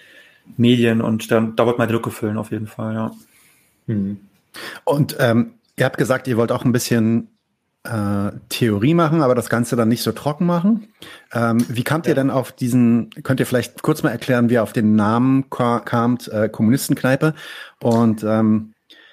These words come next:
Speaker 3: ja, wa-, warum, warum Kommunistenkneipe? Machen wir's mal so.
Speaker 2: Ja, wir trinken, wir trinken gern und sind Marxisten.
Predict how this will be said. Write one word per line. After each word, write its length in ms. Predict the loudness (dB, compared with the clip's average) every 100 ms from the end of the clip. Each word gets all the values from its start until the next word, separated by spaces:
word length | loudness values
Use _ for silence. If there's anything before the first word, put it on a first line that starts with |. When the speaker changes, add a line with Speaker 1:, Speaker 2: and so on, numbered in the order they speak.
| _ _
Speaker 3:
ja, 260 | -2 -2 -2
wa-, 120 | -2
warum, 420 | 0 2 2 2 0
warum 360 | 0 2 0
Kommunistenkneipe? 720 | 2 2 2 -2 -6 -8 -12 -14 _ -10
Machen 160 | -6 -4
wir's 160 | -4
mal 120 | -6
so. 120 | -6 -10 -12 -20 _ _ _ _ 0
Speaker 2:
Ja, 280 | 2 2
wir 100 | 0
trinken, 340 | -2 -2 -2 -2
wir 80 | -2
trinken 360 | -2 -8 -2
gern 400 | 0 0 0 -2
und 240 | -4 -6 -6
sind 120 | -8
Marxisten. 480 | -8 -8 -8 -8